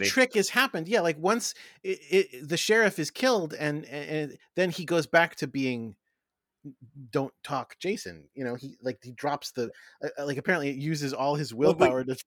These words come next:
Speaker 1: we,
Speaker 2: pretend to
Speaker 1: he,
Speaker 2: be human for a minute.
Speaker 1: he has, he has one speak a few lines card that he can play.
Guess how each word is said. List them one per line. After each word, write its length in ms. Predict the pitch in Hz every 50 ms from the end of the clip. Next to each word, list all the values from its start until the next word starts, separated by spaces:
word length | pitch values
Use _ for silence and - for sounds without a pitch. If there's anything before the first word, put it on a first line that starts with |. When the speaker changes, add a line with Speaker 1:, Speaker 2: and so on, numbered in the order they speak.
| - -
Speaker 1:
we, 200 | 170 180 190 190
Speaker 2:
pretend 360 | 170 151 147 160 175 160 151 156
to 40 |
Speaker 1:
he, 80 | 151 180
Speaker 2:
be 100 | 147 135
human 380 | 127 - 151 156 143 147 147 139
for 160 | - 139 123
a 40 | 120
minute. 360 | 135 160 151 123 120 - - - - - - - - -
Speaker 1:
he 120 | 156 160
has, 140 | 170 160 135
he 140 | 127 151 165 170
has 200 | 160 143 117 127
one 300 | 147 175 190 185 175 170
speak 460 | - - - - - - 190 190 -
a 60 | 185 170
few 240 | - - 156 139
lines 340 | 135 127 117 110 104 98 -
card 400 | - - 110 92 87 85 73 87 -
that 120 | 101 104
he 80 | 101 104
can 160 | - 117 107
play. 300 | - - 104 87 78 73